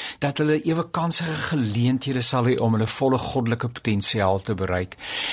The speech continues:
En dis eintlik niks anders as sondigheid nie. Dit is sondigheid wat maak dat ons teenoor mekaar stelling inneem. Dis waar rasisme vandaan kom en al die ander vorme van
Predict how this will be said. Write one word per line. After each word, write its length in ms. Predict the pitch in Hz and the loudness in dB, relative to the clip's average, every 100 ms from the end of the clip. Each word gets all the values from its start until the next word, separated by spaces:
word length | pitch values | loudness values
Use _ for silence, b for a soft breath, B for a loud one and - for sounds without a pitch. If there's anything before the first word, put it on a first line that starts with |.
| B B | B B
En 160 | 180 190 | 2 4
dis 120 | 214 | 4
eintlik 400 | - 226 240 233 | 4 2 2 0
niks 280 | 208 - - | 0 0 0
anders 380 | 170 170 - | -2 0 -2
as 220 | - - - | 2 4 4
sondigheid 640 | 185 160 101 - 92 - | 0 -2 -6 -8 -10 -12
nie. 160 | - - | -14 -14
Dit 180 | - - | -16 -8
is 280 | 202 - - | -2 2 2
sondigheid 560 | 202 202 196 - 180 147 | 0 -2 -4 -2 -4 -2
wat 180 | 147 120 | -4 -2
maak 300 | 110 120 127 | -2 -2 -4
dat 160 | 127 | -4
ons 400 | 123 123 - - - | 0 2 2 0 -2
teenoor 440 | 180 180 143 131 | 0 0 0 0
mekaar 320 | 131 - 104 | 0 0 0
stelling 580 | - - 165 165 170 - | 2 2 2 2 0 -2
inneem. 460 | 147 156 156 156 147 B B B B - | 0 2 2 0 -4 B B B B 0
Dis 200 | 127 113 | 2 2
waar 180 | 110 90 | 0 -4
rasisme 640 | 90 - - 160 - 147 | 0 2 4 2 0 -2
vandaan 520 | - 143 127 131 123 | -2 -2 0 0 -2
kom 260 | 139 131 120 | -4 -4 -4
en 120 | - | -4
al 160 | 117 | -2
die 160 | 120 - | -2 -2
ander 180 | 120 123 | -2 -2
vorme 380 | - 123 127 113 | 0 0 2 2
van 240 | - | 0